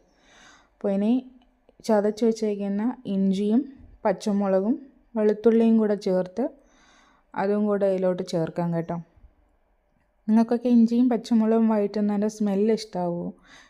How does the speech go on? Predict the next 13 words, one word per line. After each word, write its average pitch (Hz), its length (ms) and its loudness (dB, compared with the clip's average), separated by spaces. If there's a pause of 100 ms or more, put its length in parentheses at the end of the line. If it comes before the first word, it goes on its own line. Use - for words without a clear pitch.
(180)
എനിക്കിത് 214 300 -2
ഭയങ്കര 214 540 2
ഇഷ്ടമാ. 185 500 -4 (200)
ഇങ്ങനെ 196 320 -4 (220)
ഈ 208 120 -2
ചട്ടിയിൽ 208 540 -2
കിടന്ന്, 208 420 -4 (680)
ആ, 202 120 -6
മൂത്ത് 196 460 -4
വരുമ്പോൾ 202 460 -2
ഇങ്ങനെ 202 200 -2
മിക്സ് 208 340 -4
ചെയ്യുമ്പോൾ 214 500 2